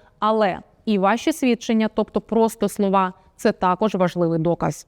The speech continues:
Кримінальна відповідальність за сексуальні домагання не передбачена, але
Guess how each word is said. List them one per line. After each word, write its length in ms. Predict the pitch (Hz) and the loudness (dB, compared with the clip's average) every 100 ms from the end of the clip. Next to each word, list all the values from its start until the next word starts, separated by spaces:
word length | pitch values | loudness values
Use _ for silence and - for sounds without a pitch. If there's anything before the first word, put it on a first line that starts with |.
| _ | _
Кримінальна 520 | - 269 302 320 247 | -2 0 2 2 2
відповідальність 840 | 202 202 190 190 196 185 175 - 185 | 0 0 0 2 0 0 -4 -2 -2
за 200 | 170 190 | 0 0
сексуальні 680 | - 220 - 254 220 190 170 | -2 -4 -2 0 0 -2 0
домагання 760 | 220 214 180 220 349 294 185 - | 2 2 2 0 2 0 -2 -6
не 180 | 190 214 | 0 0
передбачена, 760 | 240 247 190 190 170 185 170 165 _ | 2 0 2 0 0 -4 -4 -6 _
але 340 | 208 214 202 | 0 2 2